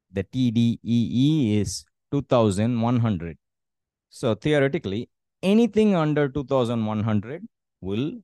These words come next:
lead to weight loss. But if that number is too much under, that sends the wrong signals to your body. So let's understand what a sustainable diet plan is.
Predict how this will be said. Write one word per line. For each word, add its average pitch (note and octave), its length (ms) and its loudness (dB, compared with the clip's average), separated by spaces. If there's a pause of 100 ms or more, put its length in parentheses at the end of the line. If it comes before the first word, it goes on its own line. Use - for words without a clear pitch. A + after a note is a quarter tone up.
(160)
lead G2 440 -8 (120)
to - 100 -2
weight F2 340 -6
loss. - 500 -14 (1500)
But F2+ 120 -6
if E2 60 -6
that F#2+ 140 -4
number C3+ 400 4
is G#2+ 220 0 (100)
too C4+ 240 4
much G3+ 320 2
under, G#2+ 460 2 (1300)
that G#2+ 200 -2
sends G#2+ 280 0
the F#2 120 0
wrong A#2 340 2
signals F#2 480 -6
to E2+ 80 -10
your F#2 100 -4
body. D#2+ 380 -6 (1120)
So - 100 -4
let's A#2 200 0
understand C3 520 2
what B2 140 2
a C3 40 -2
sustainable A#2+ 1040 -4 (960)
diet A2+ 300 -2
plan F2+ 280 -2
is. - 300 -12